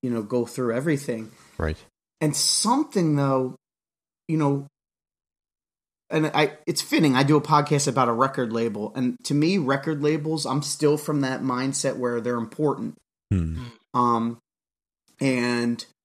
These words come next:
Speaker 1: you know, they, they were on D G C, right?
Speaker 2: Right.
Speaker 1: In the beginning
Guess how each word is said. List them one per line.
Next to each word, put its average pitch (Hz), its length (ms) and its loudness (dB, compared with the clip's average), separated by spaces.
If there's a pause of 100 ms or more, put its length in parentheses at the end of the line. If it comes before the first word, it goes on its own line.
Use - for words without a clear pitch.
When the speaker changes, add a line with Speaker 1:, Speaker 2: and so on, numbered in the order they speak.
(500)
Speaker 1:
you 139 60 0
know, 135 100 2
they, 143 260 4
they 143 200 4
were 156 120 2
on 156 240 2
D 147 180 0
G 139 180 0
C, - 560 -2 (160)
right? 113 240 -2
Speaker 2:
Right. 82 200 -2
Speaker 1:
In 127 120 0
the 123 80 0
beginning 113 600 -2